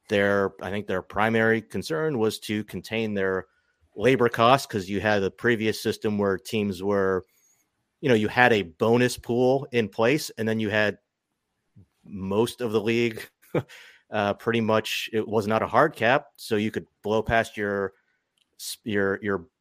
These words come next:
bonus pool and just not be able to sign players for more than three hundred thousand dollars for the next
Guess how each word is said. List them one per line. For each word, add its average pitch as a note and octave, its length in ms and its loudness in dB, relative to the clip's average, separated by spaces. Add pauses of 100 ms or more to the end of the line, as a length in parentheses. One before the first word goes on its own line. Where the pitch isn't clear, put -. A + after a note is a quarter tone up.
(180)
bonus A2+ 320 2
pool B2+ 320 2
and A2 100 0
just G2+ 160 -4
not G#2+ 220 2
be G#2+ 140 -2
able G#2 160 -2
to F#2+ 60 -6
sign G#2 420 -2
players G#2 420 -2
for G#2 80 -10
more G2+ 220 0
than F#2 80 -8
three G#2+ 200 -6
hundred G#2 240 -4
thousand G#2 300 -2
dollars G2 420 -2
for - 140 -8
the G2 80 -6
next G2 400 -6